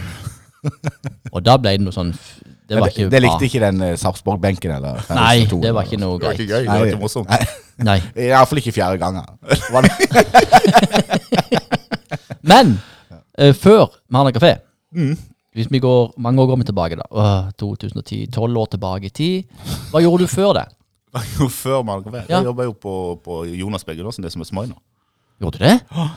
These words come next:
Speaker 2: da.
Speaker 3: Da jeg jobbet, så begynte, jeg tok jo fagbrev som kokk på Redaktør.
Speaker 2: Ja.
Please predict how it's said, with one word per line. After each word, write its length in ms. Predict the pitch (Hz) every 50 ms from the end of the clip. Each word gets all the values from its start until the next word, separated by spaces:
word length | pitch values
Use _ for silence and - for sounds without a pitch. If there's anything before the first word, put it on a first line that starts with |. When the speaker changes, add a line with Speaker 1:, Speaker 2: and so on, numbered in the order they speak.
| -
Speaker 2:
da. 120 | - - 170 _ _ _ _ _ _ _ _
Speaker 3:
Da 80 | - 123
jeg 80 | 127
jobbet, 260 | 143 151 196 180 151 -
så 120 | 139 127 127 123 120 110
begynte, 240 | 123 139 139 -
jeg 220 | 120 127 127 120 -
tok 220 | - 131 135 - 156
jo 40 |
fagbrev 380 | - - 87 90 98 117 139 135
som 120 | 117 104 92
kokk 300 | 98 104 _ _ - - - - - - - -
på 100 | - 170 151
Redaktør. 380 | 120 90 76 - 127 143 - - - - - - - -
Speaker 2:
Ja. 180 | - 85 127